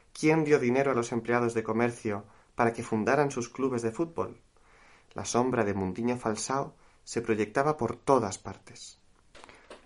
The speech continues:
Su nombre sonaba cada vez más insistentemente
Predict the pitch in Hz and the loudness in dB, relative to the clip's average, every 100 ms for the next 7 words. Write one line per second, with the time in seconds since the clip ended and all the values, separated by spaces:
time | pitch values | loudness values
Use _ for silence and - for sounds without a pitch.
0 | - - - - 117 127 147 147 175 123 | -20 -20 -10 0 4 6 6 4 4 4
1 | 117 127 131 110 107 113 110 117 135 127 | 6 6 4 2 2 0 4 4 4 0
2 | 120 101 120 117 120 127 131 117 151 | -2 -4 -2 2 4 4 4 2 0